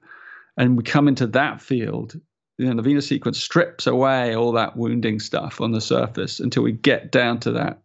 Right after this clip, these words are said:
amazing love. So it uses our relationships as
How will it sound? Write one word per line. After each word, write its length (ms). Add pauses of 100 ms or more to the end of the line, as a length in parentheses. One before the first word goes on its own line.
amazing 920
love. 420 (640)
So 400 (360)
it 180
uses 460
our 140
relationships 920 (120)
as 480